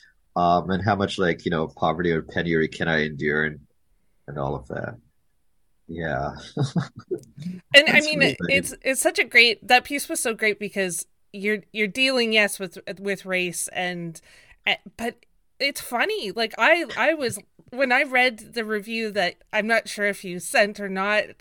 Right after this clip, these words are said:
Speaker 2: but it was, I la-, I laughed out loud 'cause I just thought, you know, but I, I think that speaks to, like, you just,
Speaker 1: Right.
Speaker 2: what else are you gonna do sometimes? Like, you
Speaker 1: Right,
Speaker 2: have to laugh.
Speaker 1: right, right. Yeah, yeah. I mean, I talk serious a lot of the time, right? And I mean,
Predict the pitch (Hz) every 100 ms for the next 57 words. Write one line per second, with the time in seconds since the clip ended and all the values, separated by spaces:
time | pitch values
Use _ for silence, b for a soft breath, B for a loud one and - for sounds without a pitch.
0 | 214 196 175 - 240 226 247 233 214 254
1 | 254 240 240 233 220 190 190 - 196 180
2 | 175 160 156 - 165 170 165 165 - -
3 | 151 147 - 202 196 190 190 202 B B
4 | B B 226 247 247 254 254 262 262 285
5 | 233 - 247 240 - 208 202 190 _ -
6 | 190 175 196 113 120 - _ 196 208 220
7 | 233 - 226 196 196 175 208 392 - 165
8 | 160 156 156 165 160 170 170 170 _ -
9 | 110 110 110 - - 180 196 117 117 120
10 | - - _ _ - 139 131 127 131 135
11 | 131 131 123 123 127 - 147 147 147 143
12 | 147 143 B B B B 143 - 170 -
13 | 135 131 123 113 110 107 95 - 95 90
14 | 82 82 90 95 92 92 92 92